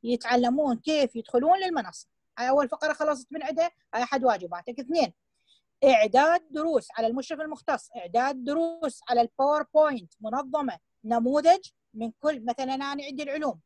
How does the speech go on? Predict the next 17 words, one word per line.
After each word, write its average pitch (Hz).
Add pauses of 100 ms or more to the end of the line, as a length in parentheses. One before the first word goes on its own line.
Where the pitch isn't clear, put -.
(280)
أنا 233
عندي 254
العلوم 254
ست -
وحدات، 233 (360)
من 240
كل 381
وحدة 262
أنا 254
آخذ 262
درس 254 (100)
نموذجي، 247 (540)
آخذه 220
درس 233
نموذجي 240 (160)
يعرض 240 (160)
على، 202